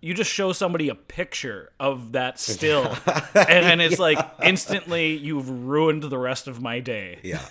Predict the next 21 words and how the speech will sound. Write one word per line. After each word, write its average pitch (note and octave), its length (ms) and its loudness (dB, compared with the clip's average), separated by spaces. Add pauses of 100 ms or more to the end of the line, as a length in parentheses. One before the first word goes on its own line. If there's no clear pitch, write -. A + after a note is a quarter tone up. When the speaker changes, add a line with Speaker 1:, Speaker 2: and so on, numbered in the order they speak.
(140)
Speaker 2:
Oh, B2+ 240 0
I A#2+ 80 2
need, F#3 300 2
I D3+ 100 6
need G3+ 180 4
to D3 100 2
show A#2+ 260 0
that A#2+ 180 2
episode G#2 540 -4
to F#2 100 -8
Netta. D#2 380 -6
I F#2+ 100 -4
think C3+ 220 0
she G2+ 200 -4
would D#2+ 160 -4
love D2 300 -10
that. C#2+ 320 -10 (480)
Um, G2+ 260 -4
'cause D#3 220 2
it D#3+ 100 2
is D3 220 2